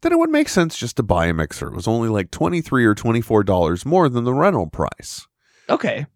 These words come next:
Speaker 1: Now, with Home Depot, the amazing thing is you can place an order online, and then you have several days to pick it up. They pull the order. All you do is you go in, confirm your payment, haul it out.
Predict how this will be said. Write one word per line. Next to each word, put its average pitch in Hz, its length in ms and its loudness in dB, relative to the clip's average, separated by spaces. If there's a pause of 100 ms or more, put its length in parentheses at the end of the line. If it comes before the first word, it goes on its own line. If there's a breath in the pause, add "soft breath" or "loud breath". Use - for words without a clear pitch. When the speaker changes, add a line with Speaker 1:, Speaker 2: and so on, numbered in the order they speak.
Speaker 1:
Now, 131 420 0
with 131 200 -2
Home 185 280 0
Depot, 110 440 0
the 92 140 -4
amazing 107 420 -2
thing 87 220 -2
is 78 200 -6
you 85 60 -8
can 95 120 -4
place 120 300 0
an 143 60 -2
order 123 340 2
online, 85 420 -2
and 104 160 -2
then 107 200 -2
you 104 60 2
have 107 200 2
several 190 460 0
days 104 260 4
to - 80 -10
pick 95 240 -2
it 85 60 -2
up. 78 160 -6
They 87 100 -4
pull 151 300 0
the 147 120 2
order. 135 320 2
All 156 140 2
you 151 140 0
do 131 160 2
is 104 100 0
you 98 80 -4
go 147 220 0
in, 139 120 -2
confirm 107 360 -2
your 98 80 -2
payment, 120 400 0 (340 soft breath)
haul 135 240 2
it 113 80 2
out. 76 220 -10